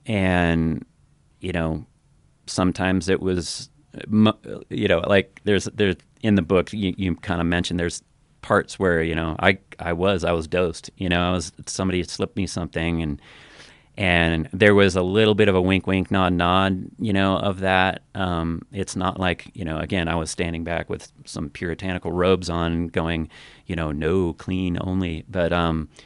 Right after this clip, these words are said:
but I definitely tried to stay away from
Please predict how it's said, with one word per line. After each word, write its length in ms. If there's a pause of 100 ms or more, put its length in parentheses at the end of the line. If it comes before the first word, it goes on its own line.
(760)
but 100
I 60
definitely 400
tried 320
to 40
stay 220
away 300
from 600